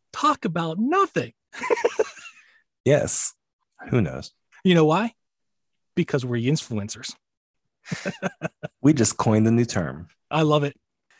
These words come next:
Speaker 2: Mark this date. It is December fifth at, like, five sixteen, two thousand twenty-one. The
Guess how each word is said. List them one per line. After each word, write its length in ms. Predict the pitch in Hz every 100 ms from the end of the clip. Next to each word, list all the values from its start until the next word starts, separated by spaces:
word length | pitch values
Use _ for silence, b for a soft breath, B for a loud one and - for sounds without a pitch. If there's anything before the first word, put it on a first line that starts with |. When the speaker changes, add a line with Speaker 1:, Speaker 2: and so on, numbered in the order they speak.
| b _
Speaker 2:
Mark 260 | 117 127 -
this 220 | 147 120
date. 500 | 107 110 120 - -
It 120 | 120
is 600 | 110 104 98 90 - - - _ _ _
December 420 | 107 - 107 107
fifth 560 | 101 - 117 117 - - - _ _ _
at, 340 | 101 98 - 80
like, 200 | 85 - _
five 280 | 90 92 87
sixteen, 800 | 98 - - 92 87 92 95 98 _ _
two 160 | - 107
thousand 500 | 92 90 92 87 87
twenty-one. 600 | - 90 85 82 85 87 _ _ _
The 480 | - 90 95 85 82